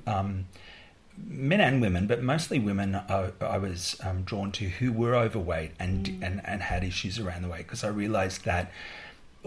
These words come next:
Speaker 1: those food or weight issues were really around trying to stuff or, or numb the emotional pain that
Speaker 2: Yeah.
Speaker 1: was there. Um, and I've always, as I've, as I've grown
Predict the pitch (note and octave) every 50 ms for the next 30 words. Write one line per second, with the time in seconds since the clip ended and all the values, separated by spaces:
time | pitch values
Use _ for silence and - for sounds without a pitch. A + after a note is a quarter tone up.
0 | - - - C3 A#2+ A#2+ B2+ B2+ C3+ C#3+ C3+ C3+ - - - - - - A#2+ A#2
1 | A#2+ A#2 G2+ F#2 F2+ F2+ G2 C3 F3 D3 F#2+ F2 - - G2+ E2+ D#2+ - - G2
2 | F#2+ F#2 G2 G2 G2+ G2 G2 G2 F#2+ F#2+ F#2+ G2+ F#2 F#2 F#2 F#2 F#2+ F#2+ F#2 F2
3 | F#2 F2+ - - - - - - - - - - - G#2 G2 F#2+ F2+ F#2+ F#2+ -
4 | - - - G2 - - - - - - - - - - - - - - - -
5 | - - - - - - - A2 F#2+ F2 F2 F#2 F#2+ - G#2+ G#2 G2+ G2+ G2+ G2+
6 | G2+ G2+ G2 F#2+ F#2+ G2 G2+ F#2+ F2+ E2+ D#2+ - - - F#2 D#2 - - F2 F2
7 | F2 F2+ F2 F2+ - G2 F#2 - - - F2+ F2 E2+ E2 E2 - - - - -
8 | - - - - - - - - - - - - - - - - - - - -
9 | - - - G2+ G#2 A2 A2 A2+ A#2 A#2 - - - - - - - - C#3+ D3
10 | D3+ D3+ - - D#3+ E3 E3+ F3 F#3+ F3+ F3 - - E3 D#3+ F3+ E3 D#3 - -
11 | - - C#3 C#3 C3 C#3+ C#3+ C3+ A#2+ G2+ - - - B2 - - A2 G#2+ G#2+ G#2+
12 | G#2+ A2+ A2 A2 G#2 G#2 -